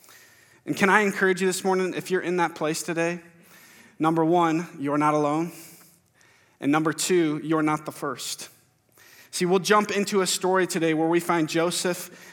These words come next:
and Mary are there too. That in the midst of this great promise,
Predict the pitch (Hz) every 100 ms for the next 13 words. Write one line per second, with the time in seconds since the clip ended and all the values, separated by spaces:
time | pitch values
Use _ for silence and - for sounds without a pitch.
0 | - 156 151 156 175 165 143 151 151 147
1 | 147 151 139 156 - _ _ _ - -
2 | 147 170 196 226 220 214 220 - 180 170
3 | 180 - 190 185 - 185 175 175 143 -